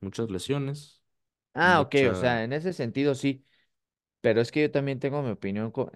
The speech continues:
Speaker 2: eh, en cuanto a kayfabe, en cuanto a storytelling,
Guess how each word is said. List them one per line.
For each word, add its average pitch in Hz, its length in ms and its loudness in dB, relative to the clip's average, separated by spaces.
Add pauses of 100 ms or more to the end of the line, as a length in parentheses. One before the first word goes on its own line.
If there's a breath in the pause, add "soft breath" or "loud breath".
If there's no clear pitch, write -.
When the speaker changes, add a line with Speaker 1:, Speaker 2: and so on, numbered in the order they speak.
(100)
Speaker 2:
eh, 117 200 -6
en 139 160 -2
cuanto 135 320 4
a 131 100 0
kayfabe, 208 500 2
en 131 80 -8
cuanto 123 260 -4
a 123 40 -2
storytelling, 170 680 0